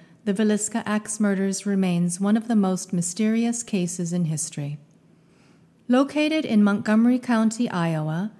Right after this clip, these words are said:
Villisca boasts a population of around one thousand one hundred residents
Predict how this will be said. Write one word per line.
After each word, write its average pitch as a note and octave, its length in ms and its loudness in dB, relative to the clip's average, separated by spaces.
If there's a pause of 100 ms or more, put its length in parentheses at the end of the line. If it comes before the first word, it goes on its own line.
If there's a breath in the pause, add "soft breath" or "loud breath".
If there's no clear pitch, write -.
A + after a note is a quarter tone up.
(280 loud breath)
Villisca B3+ 520 0
boasts F#3+ 340 0
a D#3+ 40 -4
population A3 840 -2
of F3 160 -2
around F#3 460 0
one A3+ 200 4
thousand A#3 520 2
one A3 160 2
hundred G#3+ 360 2
residents E3 600 -2